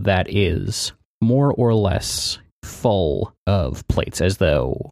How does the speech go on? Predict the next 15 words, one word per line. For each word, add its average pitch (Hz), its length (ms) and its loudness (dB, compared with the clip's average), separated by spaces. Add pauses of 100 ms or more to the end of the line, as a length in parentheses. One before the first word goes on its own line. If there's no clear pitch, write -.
a 110 60 2
larger 107 300 2
number 95 200 0
of 95 80 0
people 101 240 -2
had 98 140 0
eaten 101 200 0
there 101 120 2
before. - 420 0 (200)
And 107 240 2
there 104 180 2
is 101 300 0
one 107 340 2
of 98 380 -2
the 101 340 -2